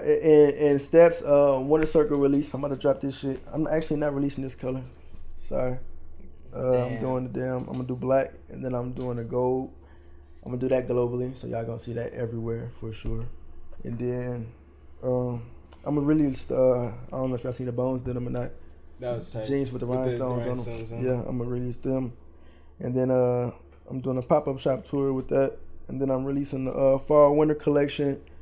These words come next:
Speaker 1: on Black Friday. And shit. Uh, shit, shit. Right now, as far as what I can just say, I'm working with a lot of artists though. Like, that's a lot of,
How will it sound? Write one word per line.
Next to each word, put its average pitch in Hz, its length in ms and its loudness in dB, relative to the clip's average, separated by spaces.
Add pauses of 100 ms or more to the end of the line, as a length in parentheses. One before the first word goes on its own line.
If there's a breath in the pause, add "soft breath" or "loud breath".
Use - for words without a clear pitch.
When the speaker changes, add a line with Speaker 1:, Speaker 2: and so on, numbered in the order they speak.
(720 soft breath)
Speaker 1:
on 143 680 2
Black 143 240 6
Friday. 143 460 2 (2000 loud breath)
And 60 460 -6
shit. 58 580 -8 (600)
Uh, - 680 -16
shit, - 320 -12 (140)
shit. - 80 -16 (200)
Right - 220 -6
now, 160 200 0
as 147 80 -2
far 147 180 0
as 139 100 0
what 139 100 -2
I 135 80 0
can 131 160 -8
just 131 180 -6
say, 151 200 2
I'm 139 160 -6
working 127 300 -4
with 123 100 -4
a - 20 -2
lot 117 180 -2
of - 80 -4
artists 127 280 -2
though. 117 300 -6
Like, 117 200 -10
that's 113 160 -10
a - 40 -12
lot - 180 -10
of, - 60 -14